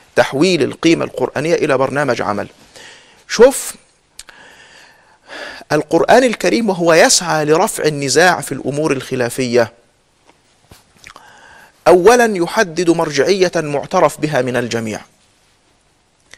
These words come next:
طيب، افرض إنه كل الأطراف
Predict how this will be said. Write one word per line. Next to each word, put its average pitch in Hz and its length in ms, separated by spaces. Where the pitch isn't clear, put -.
طيب، 123 320
افرض 180 380
إنه 180 200
كل 185 280
الأطراف 165 720